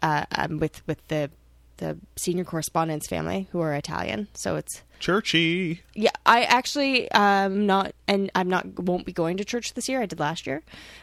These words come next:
Speaker 1: Uh, it was an interesting time.
Speaker 2: Oh, man. You know what I'm not doing today?
Speaker 1: What?
Speaker 2: Going to church.
Speaker 1: <laughs>
Speaker 2: It's Good Friday as we record this, y'all, and let me tell you,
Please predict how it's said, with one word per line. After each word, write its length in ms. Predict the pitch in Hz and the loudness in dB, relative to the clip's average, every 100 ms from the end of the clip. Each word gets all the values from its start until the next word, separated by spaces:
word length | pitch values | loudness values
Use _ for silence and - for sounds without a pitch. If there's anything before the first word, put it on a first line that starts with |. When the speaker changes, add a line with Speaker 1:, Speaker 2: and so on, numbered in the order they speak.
| - 190 | -4 0
Speaker 1:
Uh, 240 | 196 214 | 0 0
it 60 | - | 2
was 100 | 392 | 2
an 60 | 523 | 2
interesting 260 | 523 480 466 453 539 | 0 0 2 2 0
time. 140 | 170 - - | -2 -6 0
Speaker 2:
Oh, 260 | 117 123 | 2 2
man. 400 | 104 110 117 107 | 2 0 0 0
You 60 | 98 | 0
know 100 | 120 | 2
what 100 | 120 | 2
I'm 160 | 107 101 | 2 2
not 200 | 113 - | 2 4
doing 200 | 143 147 | 2 2
today? 360 | 156 160 180 - | 2 2 0 2
Speaker 1:
What? 200 | 214 180 - | 2 2 0
Speaker 2:
Going 240 | - 123 117 | 2 4 2
to 80 | 104 | 0
church. 600 | - 120 101 - - - | 2 2 2 0 -4 2
Speaker 1:
<laughs> 40 | 254 - - - - - - - - | 2 0 -6 -20 -20 -20 -20 -8 0
Speaker 2:
It's 200 | 135 - | 0 4
Good 200 | 127 131 | 4 4
Friday 340 | 120 127 151 | 4 6 4
as 120 | 147 | 4
we 80 | 147 | 2
record 320 | 143 - 147 | 2 2 2
this, 220 | 151 151 | 2 0
y'all, 240 | 147 156 - | 2 2 2
and 160 | 107 | 0
let 140 | 110 113 | 0 0
me 80 | 113 | 0
tell 200 | 120 101 | 0 0
you, 240 | 92 82 | 0 -4